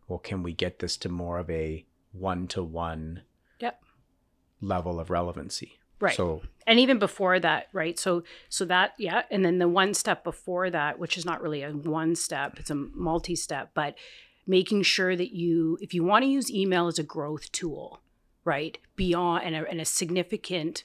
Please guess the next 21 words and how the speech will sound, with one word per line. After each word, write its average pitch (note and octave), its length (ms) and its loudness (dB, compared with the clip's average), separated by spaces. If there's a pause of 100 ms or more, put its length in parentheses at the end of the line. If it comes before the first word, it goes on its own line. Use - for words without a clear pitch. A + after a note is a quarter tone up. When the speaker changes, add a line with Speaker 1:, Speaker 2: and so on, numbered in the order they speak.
(140)
Speaker 2:
marketing D#3+ 560 -4
channel, F#3 640 -4 (200)
then E3 520 -2
making F#3 440 0
sure F3 240 -2
that E3 160 -6
your D#3+ 120 -8
total E3 320 -4
audience D#3 720 -2 (340)
is D#3+ 160 -2
accurate, - 600 -6 (300)
right? D#3 200 0
Speaker 1:
Mm-hmm. F2 80 -2
Speaker 2:
So E3+ 80 0
if D3+ 120 -6
you G#3+ 140 2
know G#3+ 160 2
your F3+ 200 0
total F3 340 -2
breadth F3 540 0
is D#3 380 -2